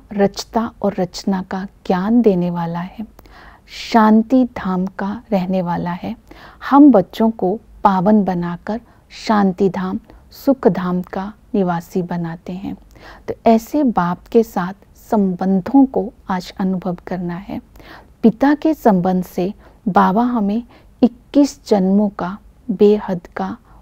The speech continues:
वर्षा देते हैं। बाप के वर्षे के ऊपर सभी बच्चों का हक है। तो इसी तरह आज बेहद के वर्षे को स्मृति में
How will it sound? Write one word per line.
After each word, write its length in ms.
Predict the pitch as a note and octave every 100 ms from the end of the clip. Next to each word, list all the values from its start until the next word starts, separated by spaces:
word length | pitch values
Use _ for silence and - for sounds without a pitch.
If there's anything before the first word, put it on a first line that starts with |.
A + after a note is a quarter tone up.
| _
वर्षा 440 | G3 G3 - - G3
देते 340 | F3+ F3 -
हैं। 240 | F3+ F#3 G3 - _ _ F#3+
बाप 400 | G3 G3 A#3 -
के 120 | D4 D#4
वर्षे 400 | G#3+ F3 - G3
के 180 | -
ऊपर 400 | F3 F3 - G3+ - - - - - -
सभी 300 | B3+ A3+ D#4
बच्चों 420 | G3+ F3+ - F#3+
का 220 | - G3 - -
हक 200 | F#3 -
है। 280 | - G3 G3 _ - - - -
तो 60 | G#3
इसी 200 | - G#3+
तरह 460 | - G#3 G#3+ A#3+ - -
आज 240 | F#3 - G#3
बेहद 400 | G3+ G#3+ A#3+ A3+ -
के 100 | A#3
वर्षे 440 | F#3 F3+ - F#3
को 200 | F3 G#3
स्मृति 600 | - - F#3 F3+ - G3+
में 220 | G3 B3